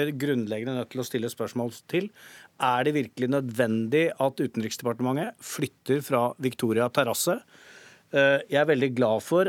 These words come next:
at det er fortsatt en debatt om, eh, R fem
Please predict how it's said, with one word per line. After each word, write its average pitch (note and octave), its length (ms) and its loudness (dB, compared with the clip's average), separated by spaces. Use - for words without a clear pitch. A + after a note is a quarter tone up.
at C3 240 -2
det C#3+ 240 0
er A#2+ 160 0
fortsatt D3 460 -4
en B2+ 280 -2
debatt B2+ 400 -2
om, B2 300 2
eh, B2 320 -2
R A#2+ 160 -2
fem E3 380 0